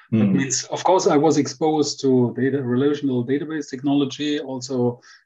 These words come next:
Speaker 1: in my work student times and all that stuff. And then I learned at S A P, I learned for the first time,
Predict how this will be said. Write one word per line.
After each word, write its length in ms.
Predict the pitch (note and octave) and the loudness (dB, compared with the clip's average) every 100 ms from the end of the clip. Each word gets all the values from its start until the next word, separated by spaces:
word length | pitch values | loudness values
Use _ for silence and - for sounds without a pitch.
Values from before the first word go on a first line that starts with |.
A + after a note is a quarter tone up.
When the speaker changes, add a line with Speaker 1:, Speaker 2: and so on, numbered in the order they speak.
| - | -10
Speaker 1:
in 120 | B2 | -4
my 260 | B2 A#2 A2+ | -2 -2 -4
work 360 | B2 D3 D3 | -4 -2 -2
student 460 | - - D3 C#3 C3 | -4 -2 0 0 -2
times 380 | C3 C#3 C#3 C3 | -2 0 0 0
and 80 | |
all 140 | B2 C3+ | 0 0
that 140 | C#3 | 0
stuff. 320 | - - - - _ - _ _ _ | -4 -10 -10 -10 _ -20 _ _ _
And 160 | C#3 B2+ | -2 2
then 380 | C#3+ G3+ G3+ G#3+ | 4 4 4 0
I 140 | C#3+ C3+ | -2 2
learned 540 | B2+ C#3 G#3 A#3+ A3 - | 4 4 6 4 4 -2
at 120 | F#3+ | -2
S 140 | F#3+ E3+ | 0 0
A 60 | |
P, 160 | C#3 E3+ | -2 -2
I 60 | C#3+ | 0
learned 280 | C#3 F#3 | 0 0
for 100 | F3+ | -2
the 60 | C#3 | -6
first 280 | D3+ D#3 - | -6 -8 -6
time, 440 | C#3+ D3 E3+ F3+ | -2 0 0 -4